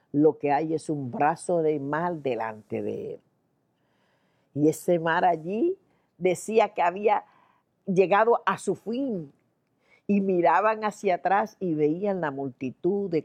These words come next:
caballos que venían, de carre-, carretas cargadas de, de, de hombres armados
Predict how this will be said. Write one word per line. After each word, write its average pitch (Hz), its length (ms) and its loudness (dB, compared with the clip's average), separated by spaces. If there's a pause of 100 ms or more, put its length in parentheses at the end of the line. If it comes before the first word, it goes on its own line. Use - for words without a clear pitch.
(140)
caballos 143 1040 -2
que 208 160 -4
venían, 190 600 -4
de 147 120 -2
carre-, 131 1080 -2 (300)
carretas 151 880 2
cargadas 202 840 0
de, 180 220 -2 (340)
de, 170 800 2 (640)
de 180 240 4
hombres 233 800 4
armados 208 1000 0